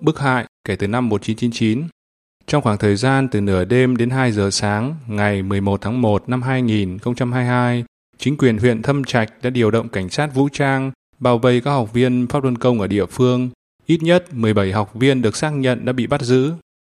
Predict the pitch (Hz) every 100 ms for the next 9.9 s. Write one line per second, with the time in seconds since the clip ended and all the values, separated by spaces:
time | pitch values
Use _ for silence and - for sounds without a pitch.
0 | _ - - 110 95 - 160 - 139 127
1 | 131 147 127 131 147 151 165 139 127 120
2 | - _ - 123 131 139 123 117 110 117
3 | 120 110 117 - 117 104 131 127 107 98
4 | - _ _ 110 98 107 107 135 139 135
5 | 139 117 104 117 107 - _ - 123 131
6 | 123 135 131 147 135 131 131 120 110 110
7 | 98 82 - _ _ - 135 143 117 110
8 | 139 113 113 - 113 - 139 131 170 -
9 | 101 95 110 113 113 107 131 123 123